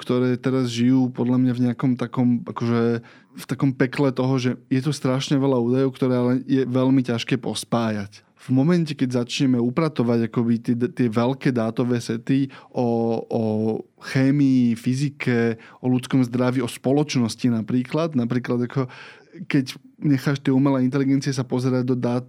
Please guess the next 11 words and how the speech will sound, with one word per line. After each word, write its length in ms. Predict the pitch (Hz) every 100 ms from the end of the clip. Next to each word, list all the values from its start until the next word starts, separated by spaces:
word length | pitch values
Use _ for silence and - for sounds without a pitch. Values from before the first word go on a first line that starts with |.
| - - -
Eurostatu, 640 | 135 135 131 127 117 135
Eurobarometra 800 | 123 131 143 127 120 120 117 120
na 140 | 120 120
úrovni 320 | 123 120 120
regiónu 480 | 127 139 143 123 123
a 80 | 117
začneš 260 | 113 127
na 60 | 120
to 100 | 120
párovať 440 | 120 131 135 127
ďalšie 420 | 123 117 120 -